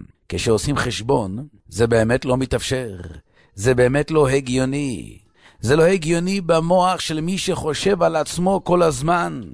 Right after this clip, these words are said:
מי שקודם כל חושב על עצמו, ולאחר מכן חושב על אחרים, אז הוא מדמיין לעצמו, הרי אני צריך את הטלית.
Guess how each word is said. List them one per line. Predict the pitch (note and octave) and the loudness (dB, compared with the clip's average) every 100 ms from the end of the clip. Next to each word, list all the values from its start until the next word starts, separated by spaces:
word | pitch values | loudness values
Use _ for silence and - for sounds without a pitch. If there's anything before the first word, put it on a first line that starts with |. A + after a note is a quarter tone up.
| - F#2+ | -14 -6
מי | B2+ - | -2 -2
שקודם | D#3+ D3 D3 D#3 D#3+ | -2 0 2 2 0
כל | C#3 D3 | 0 0
חושב | D3 C#3 - D#3 | 0 -2 0 0
על | D3 | 0
עצמו, | C#3 A#2+ - D3 D3+ D#3+ A3 _ _ _ _ | -2 -4 0 2 2 0 -8 _ _ _ _
ולאחר | G2 A2+ A2+ C#3+ | 0 2 2 2
מכן | F3 D#3+ D3 | 0 -2 -2
חושב | C#3 C3+ E3 | -2 -2 0
על | E3 | 0
אחרים, | C#3+ C#3+ D#3+ F3 C#3 G3+ - - - | 0 -2 -2 -2 -6 -8 -10 -20 -16
אז | - G2 | -4 2
הוא | C3 | 2
מדמיין | C3+ C#3+ F3 F#3+ | 2 2 0 -2
לעצמו, | E3 C#3 - F#3+ D3 D#3 A#3+ _ _ _ - | -4 -4 -2 0 0 -4 -8 _ _ _ -2
הרי | A2 A#2 A#2+ | 2 4 4
אני | C3+ | 0
צריך | C#3 C#3 | -2 -4
את | - | -2
הטלית. | C3+ D3 F#3+ B2+ - | 0 0 0 -6 -14